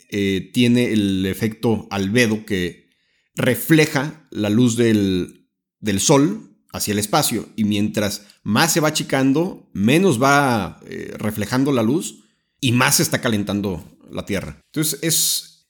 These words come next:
es algo impresionante. Me tocó tomar una fotografía que fue bastante exitosa, que se llama Hope, eh, o Esperanza en español, que es de un oso polar que está nadando y no hay nada de hielo alrededor.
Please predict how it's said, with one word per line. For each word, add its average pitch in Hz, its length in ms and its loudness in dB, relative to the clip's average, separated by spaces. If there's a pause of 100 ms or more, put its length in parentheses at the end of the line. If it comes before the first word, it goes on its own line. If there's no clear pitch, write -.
(180)
es 135 180 -2
algo 147 180 4
impresionante. 131 840 2
Me 110 160 0
tocó 120 420 -2
tomar 117 260 0
una 113 380 0
fotografía 104 680 -4 (280)
que 107 100 -12
fue 110 140 0
bastante 107 920 0 (400)
exitosa, 123 1040 0 (800)
que 107 100 -4
se 110 120 0
llama 107 280 4
Hope, 127 340 4 (460)
eh, 85 400 -4
o 87 100 -6
Esperanza 110 600 2
en 104 80 2
español, 107 400 0 (320)
que - 80 -4
es 101 200 -4
de 98 60 0
un 107 220 6
oso 113 260 0
polar 107 440 0 (260)
que 101 80 -2
está - 640 -4
nadando 117 840 4 (220)
y 107 120 -4
no 110 120 4
hay 113 60 4
nada 120 240 2
de 101 140 0
hielo 117 280 2
alrededor. 98 640 -4